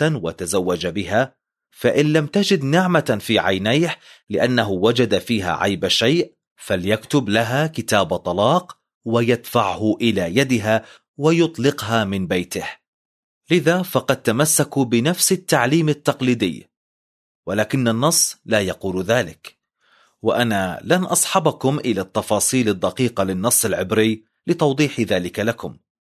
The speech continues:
ولكن يجب عليكم أن تثقوا بي بهذا الخصوص. فالنص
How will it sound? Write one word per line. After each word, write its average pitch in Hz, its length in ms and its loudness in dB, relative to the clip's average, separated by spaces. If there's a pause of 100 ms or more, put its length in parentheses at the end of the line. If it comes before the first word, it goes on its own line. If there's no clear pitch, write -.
(380)
ولكن 180 380 2
يجب 170 320 2
عليكم 135 600 0
أن 127 180 -2
تثقوا 139 480 0
بي 127 320 2
بهذا 101 460 0
الخصوص. - 760 -6 (640)
فالنص 98 720 -2